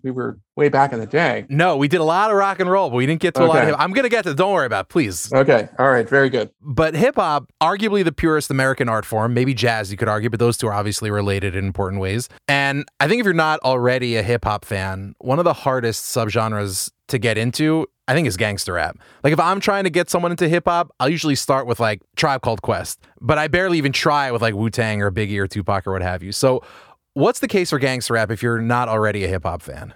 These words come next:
Speaker 1: Well, I would, first of all, I don't know if I would characterize Wu-Tang as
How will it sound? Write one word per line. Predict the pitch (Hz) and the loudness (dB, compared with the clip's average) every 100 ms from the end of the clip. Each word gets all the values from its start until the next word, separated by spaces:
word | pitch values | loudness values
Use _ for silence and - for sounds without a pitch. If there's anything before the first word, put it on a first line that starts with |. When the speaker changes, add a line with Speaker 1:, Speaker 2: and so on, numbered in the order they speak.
| - 151 | 0 6
Speaker 1:
Well, | 156 | 8
I | 214 | 8
would, | 269 - | 4 2
first | 202 202 | 2 2
of | 180 | 2
all, | 151 | 2
I | 127 | 2
don't | 151 | 0
know | 165 | -2
if | 147 | -2
I | 123 | -4
would | 117 | -4
characterize | - 117 113 110 110 107 | -6 -6 -4 -4 -6 -8
Wu-Tang | 110 113 113 107 107 101 - | -10 -8 -8 -8 -10 -18 -16
as | 110 101 | -16 -16